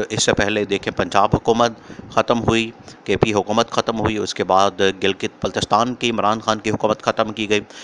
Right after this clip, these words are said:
फिर आज़ाद कश्मीर के अंदर हुकूमत ख़त्म की गई, लेकिन इमरान, अच्छा, उसमें तमाम के तमाम ओहदेदार, तमाम के तमाम अहम तरीन ओहदों के ऊपर बैठे हुए लोग पीटीआई के, इमरान खान के,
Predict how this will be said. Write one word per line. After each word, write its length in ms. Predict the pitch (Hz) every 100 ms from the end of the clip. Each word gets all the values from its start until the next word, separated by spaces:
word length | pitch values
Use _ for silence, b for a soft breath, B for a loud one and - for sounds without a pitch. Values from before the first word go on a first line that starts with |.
| B -
फिर 120 | 107
आज़ाद 300 | 107 95 117
कश्मीर 340 | - - 110 113
के 140 | -
अंदर 180 | 113 107
हुकूमत 380 | 107 - 107 107
ख़त्म 300 | - - 107
की 160 | 110 101
गई, 140 | 107 107 B B -
लेकिन 260 | 147 131 117
इमरान, 480 | 107 107 107 120 127 -
अच्छा, 260 | 104 - - 117
उसमें 420 | - 139 135 131 -
तमाम 560 | 107 110 120 147 165
के 140 | 156 143
तमाम 320 | - 113 113
ओहदेदार, 580 | - 101 - 87 98 139 135 B B -
तमाम 480 | 107 107 123 156 156
के 140 | - 120
तमाम 560 | 117 107 113 113 117
अहम 840 | 113 110 110 - - - 113 117 117
तरीन 420 | 104 117 120 113 113 110 110 110 - -
ओहदों 320 | 107 - 127
के 140 | 123 107
ऊपर 200 | - 95
बैठे 280 | 90 - 104
हुए 240 | 95 98
लोग 400 | 92 101 127 131 - -
पीटीआई 440 | 107 98 92 110
के, 240 | 117 120 120 - 101
इमरान 360 | 92 90 113
खान 240 | 117 110 117
के, 180 | 110